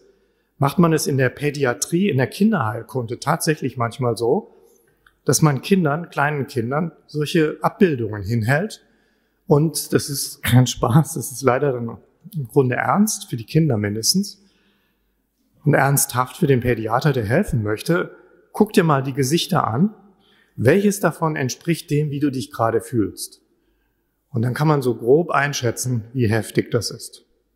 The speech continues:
Vielleicht sitzen Sie jetzt neben jemand, der gerade heftige Schmerzen empfindet. Sie gucken den an und sagen, „Schmerzen? Ich sehe nichts. Du hast keine Schmerzen.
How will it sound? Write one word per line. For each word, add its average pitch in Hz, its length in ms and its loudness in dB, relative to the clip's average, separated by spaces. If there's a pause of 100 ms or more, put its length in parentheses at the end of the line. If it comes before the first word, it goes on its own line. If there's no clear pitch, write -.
Vielleicht 131 320 2
sitzen 190 280 2
Sie 170 80 0
jetzt 151 240 0
neben 147 220 -4
jemand, 147 320 0
der 135 60 2
gerade 131 300 -4
heftige 135 360 -4
Schmerzen 123 440 -2
empfindet. 110 460 -8 (220)
Sie - 160 -6
gucken 135 300 2
den 113 180 2
an 185 180 2
und 175 120 0
sagen, 156 320 -6 (340)
„Schmerzen? 131 540 -2
Ich - 160 -8
sehe 127 160 0
nichts. - 420 -14 (220)
Du 139 80 0
hast 131 160 -2
keine 113 260 -4
Schmerzen. 123 480 -10